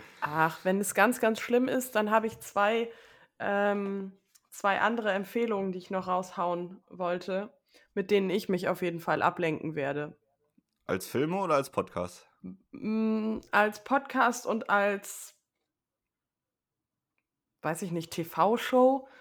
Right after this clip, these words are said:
Speaker 1: Also der eins Komma fünf Grad Podcast ist wieder z-, zurück in der zweiten Staffel. Ähm, sei allen ans Herz gelegt.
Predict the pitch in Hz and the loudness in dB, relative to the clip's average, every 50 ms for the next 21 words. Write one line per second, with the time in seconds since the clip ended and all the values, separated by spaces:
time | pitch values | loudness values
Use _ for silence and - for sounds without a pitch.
0 | - - - - _ - 202 214 214 202 - - - _ _ _ _ - 190 - | -20 -20 -20 -4 _ 0 2 2 2 -2 -2 -6 -20 _ _ _ _ 2 4 4
1 | 214 247 - - 254 220 220 202 220 214 196 - - 180 185 208 214 - - 240 | 4 4 4 2 2 4 4 2 2 -4 -4 -2 4 6 6 6 6 6 4 4
2 | 233 240 - - 233 220 214 - - 214 - - 220 202 208 202 - - - - | 4 4 4 2 2 2 2 0 -6 -6 -4 -4 -2 -2 -2 -2 -2 -8 -10 -12
3 | - _ _ _ _ _ - - - 208 185 226 247 240 - - - - - - | -14 _ _ _ _ _ -14 -4 -4 0 0 0 0 0 -8 -16 -14 -16 -16 -18
4 | _ _ - - _ _ _ - 185 196 196 196 190 - 202 196 202 - - 202 | _ _ -20 -20 _ _ _ -4 0 0 0 0 0 4 4 4 4 4 0 -4
5 | - - 214 214 214 - 233 233 240 254 247 - - - - - _ _ _ _ | 2 2 2 2 4 2 2 2 2 0 -2 -8 -20 -20 -20 -20 _ _ _ _
6 | _ _ _ _ _ _ _ _ _ _ _ - 196 202 202 196 196 196 196 196 | _ _ _ _ _ _ _ _ _ _ _ -6 -4 -2 0 0 0 -2 -2 -6
7 | 190 185 190 - 180 185 190 165 175 180 190 190 190 196 202 202 202 202 190 - | -6 -8 -2 0 2 2 2 2 2 2 2 2 2 0 0 -2 -4 -6 -8 -12
8 | - - - 196 185 190 208 208 208 - - 226 220 220 247 277 269 - - - | -16 -12 -10 -10 -6 -2 -2 -2 -2 -2 -4 -2 0 2 2 2 0 -4 -14 -16
9 | - - - | -16 -16 -18